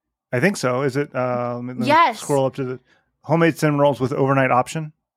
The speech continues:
Speaker 2: Yes, they will change your life. They
Speaker 1: I
Speaker 2: are
Speaker 1: mean, they look
Speaker 2: so
Speaker 1: delicious.
Speaker 2: good.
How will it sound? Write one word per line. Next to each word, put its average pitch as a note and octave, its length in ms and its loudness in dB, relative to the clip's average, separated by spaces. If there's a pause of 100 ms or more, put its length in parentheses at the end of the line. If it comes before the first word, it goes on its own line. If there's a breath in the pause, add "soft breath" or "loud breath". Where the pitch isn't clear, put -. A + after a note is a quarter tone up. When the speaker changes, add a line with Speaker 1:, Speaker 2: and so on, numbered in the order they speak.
(400)
Speaker 2:
Yes, C#4 400 0
they C4 160 2
will C#4 140 -2
change C#4+ 400 -2
your C4+ 140 -2
life. A#3+ 600 -2
They C4+ 180 2
Speaker 1:
I C#4 40 -2
Speaker 2:
are C#4+ 60 2
Speaker 1:
mean, D4 60 6
they D#3 100 6
look F#3+ 140 4
Speaker 2:
so C4 100 -2
Speaker 1:
delicious. C4 360 4
Speaker 2:
good. A#3 540 0